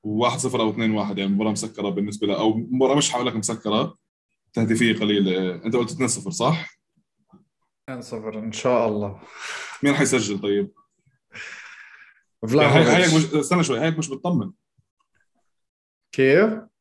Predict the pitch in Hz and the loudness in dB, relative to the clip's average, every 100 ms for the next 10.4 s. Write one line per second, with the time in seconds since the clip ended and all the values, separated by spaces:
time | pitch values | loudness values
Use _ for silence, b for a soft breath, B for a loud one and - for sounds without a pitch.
0 | _ 117 117 156 135 107 104 101 110 101 | _ -16 -4 -2 0 -2 -2 -4 -4 -4
1 | 104 135 131 131 127 120 113 107 95 95 | 2 4 4 2 -2 0 0 0 -4 -8
2 | _ _ _ _ _ _ _ - 139 220 | _ _ _ _ _ _ _ -8 -2 4
3 | 262 214 180 185 175 185 180 156 127 131 | 6 6 6 6 4 4 4 4 4 4
4 | 143 147 147 165 190 - 226 180 131 127 | 4 4 6 6 6 4 4 6 4 2
5 | - 170 170 156 - 208 196 170 175 170 | 0 -2 0 0 2 2 2 -2 -2 -2
6 | 175 170 160 190 196 185 175 165 - 175 | 0 0 2 2 2 0 0 -2 -2 0
7 | 160 147 143 143 143 156 165 147 156 156 | 0 0 2 2 2 0 -2 -2 -4 -2
8 | 143 135 120 127 143 135 135 135 123 135 | -2 -4 -4 -2 0 -2 -2 -2 -2 0
9 | 131 120 - 123 117 120 123 - - 113 | 0 -2 -8 -10 -10 -12 -12 -14 -8 -4
10 | 107 110 110 | 0 0 0